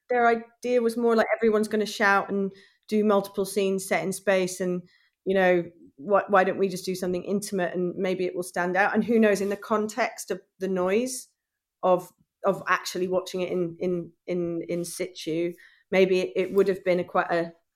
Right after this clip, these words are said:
a nice sort of tonal shift. So maybe it would have been effective. I don't know.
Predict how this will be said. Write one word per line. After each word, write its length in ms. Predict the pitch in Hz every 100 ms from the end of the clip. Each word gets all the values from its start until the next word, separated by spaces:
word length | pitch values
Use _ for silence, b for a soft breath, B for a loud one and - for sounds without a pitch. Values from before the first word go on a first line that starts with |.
| _
a 60 | -
nice 340 | 190 180 175 - _ _ -
sort 160 | 190
of 120 | 180 180 -
tonal 400 | 196 185 180 175
shift. 440 | - 247 453 -
So 60 | 214
maybe 240 | 220 214
it 60 | 190
would 120 | 196
have 80 | 190
been 100 | 185
effective. 480 | 175 185 - 175 165
I 60 |
don't 220 | 175 175 175
know. 420 | 185 170 170